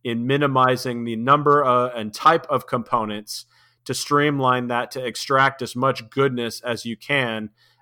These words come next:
out of a specific type of components in order to add the most value at a reasonable price, uh, in the production and, um, in the sale of your expansion.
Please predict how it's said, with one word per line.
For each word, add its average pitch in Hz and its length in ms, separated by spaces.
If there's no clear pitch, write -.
out 127 180
of 117 160
a 113 100
specific 123 640
type 120 320
of 123 160
components 107 600
in 117 120
order 127 300
to 117 200
add 117 260
the 113 80
most 113 400
value 113 600
at 123 160
a 117 100
reasonable 113 560
price, - 600
uh, 101 260
in 120 180
the 110 120
production 110 840
and, 101 400
um, 90 420
in 117 160
the 101 80
sale 107 600
of 107 140
your 104 180
expansion. 98 680